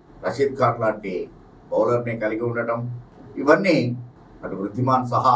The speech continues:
లాస్ట్ మ్యాచ్లో వాల్యుబుల్ రన్స్ థర్టీ నైన్, బిగ్ ఫైవ్, ఇవన్నీ ఖచ్చితంగానే గుజరాత్ని ఫేవరెట్ టీమ్గా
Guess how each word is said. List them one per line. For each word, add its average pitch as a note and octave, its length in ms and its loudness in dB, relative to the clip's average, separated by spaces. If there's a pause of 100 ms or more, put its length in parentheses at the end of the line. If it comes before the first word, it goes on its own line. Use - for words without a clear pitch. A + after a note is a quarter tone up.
(100)
లాస్ట్ - 280 -4
మ్యాచ్లో A#2+ 320 -2 (880)
వాల్యుబుల్ A#2+ 480 0
రన్స్ A#2 320 -2
థర్టీ A2 260 -2
నైన్, A2+ 180 -4 (540)
బిగ్ A2 260 -6
ఫైవ్, A2+ 220 4 (540)
ఇవన్నీ F#3 360 2
ఖచ్చితంగానే C#3 580 0 (600)
గుజరాత్ని A#2 640 2 (460)
ఫేవరెట్ E3 560 6 (560)
టీమ్గా C3 340 2